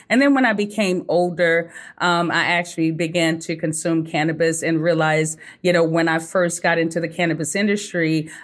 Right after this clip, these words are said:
um, which was in two thousand and fourteen, I'm originally from Sugar Land, Texas. I actually sold everything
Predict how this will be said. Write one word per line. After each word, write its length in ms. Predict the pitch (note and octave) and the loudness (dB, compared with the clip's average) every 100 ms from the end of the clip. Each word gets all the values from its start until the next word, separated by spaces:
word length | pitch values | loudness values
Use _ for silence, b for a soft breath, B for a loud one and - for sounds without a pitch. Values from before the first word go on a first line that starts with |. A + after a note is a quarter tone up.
| - | -2
um, 180 | E3+ | 0
which 160 | E3+ E3+ | 2 0
was 120 | E3 | -2
in 120 | E3 | -2
two 180 | D#3+ G#3+ | 0 -2
thousand 340 | G3 E3 D#3+ D#3 | 0 0 2 -2
and 120 | D3 | -2
fourteen, 760 | - E3+ - - A3 F#3+ F3 E3 | 0 -2 0 0 0 2 0 0
I'm 140 | G3+ | 0
originally 460 | F#3 G3 G#3 G3 E3+ | 2 0 0 -2 -2
from 180 | F3 F3+ | -2 -4
Sugar 300 | - F3+ F3 | -2 -2 0
Land, 240 | D#3 D#3 | 0 -2
Texas. 500 | - F#3+ F#3+ E3 D#3+ | 0 0 0 -2 0
I 120 | D#3+ | 0
actually 260 | F3 - E3 | 0 -2 -6
sold 580 | D#3+ - G3+ G3 F3 D#3+ - | -6 -2 2 2 0 -4 -2
everything 840 | G3+ G3 G3 - D#3+ D#3 D#3 D#3+ | 0 0 -6 -4 -2 0 -2 -6